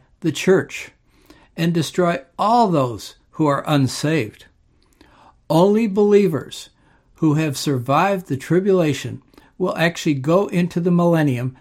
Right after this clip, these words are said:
to live on the earth. Again, Isaiah in chapter thirteen, verse nine tells us, "Behold, the day of the Lord cometh, cruel both with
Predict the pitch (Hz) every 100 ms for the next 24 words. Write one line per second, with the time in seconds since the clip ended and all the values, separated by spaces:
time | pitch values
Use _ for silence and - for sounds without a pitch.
0 | _ 175 160 156 143 139 139 165 185 92
1 | - _ _ _ _ _ _ _ _ -
2 | 165 151 170 180 214 - 156 135 151 180
3 | 151 175 151 135 170 143 147 127 165 131
4 | - 185 165 - 143 156 147 147 175 202
5 | 160 135 139 127 113 143 156 - _ _
6 | _ _ - 147 123 156 160 185 190 _
7 | _ _ 147 131 127 139 185 185 170 175
8 | 165 - 160 180 214 - _ _ _ -
9 | 170 175 156 143 185 180 - 143 123 -